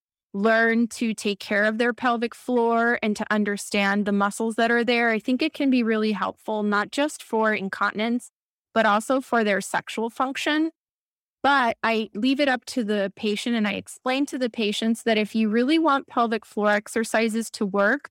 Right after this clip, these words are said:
you have to dedicate yourself to that really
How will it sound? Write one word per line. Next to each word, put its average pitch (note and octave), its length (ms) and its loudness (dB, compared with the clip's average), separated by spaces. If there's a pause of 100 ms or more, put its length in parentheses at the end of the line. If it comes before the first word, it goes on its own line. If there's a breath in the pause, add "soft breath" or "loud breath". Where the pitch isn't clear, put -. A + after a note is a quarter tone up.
(380)
you A3+ 140 -2
have A3 240 -2
to C#4 100 -2
dedicate A3 580 0
yourself G3 500 -2
to G#3 160 -4
that G3 300 0 (560)
really C4 380 2